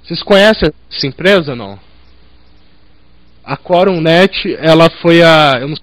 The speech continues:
sei se eu tô falando correto, é um nome bem complicado, a sopa de letrinha. Ela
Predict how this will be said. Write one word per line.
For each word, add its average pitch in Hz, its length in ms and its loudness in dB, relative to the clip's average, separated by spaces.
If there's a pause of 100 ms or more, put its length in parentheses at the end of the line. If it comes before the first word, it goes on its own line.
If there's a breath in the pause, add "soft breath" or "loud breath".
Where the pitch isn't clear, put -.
sei - 120 -10
se - 60 -10
eu 156 60 -10
tô 156 100 -4
falando 135 360 -4
correto, 127 540 -2
é 123 40 -4
um 123 60 -6
nome 123 260 -6
bem 127 200 -2
complicado, 127 840 -2 (340 soft breath)
a 107 80 -14
sopa 123 460 -4
de 107 100 -14
letrinha. 117 560 -4 (800 soft breath)
Ela 127 240 4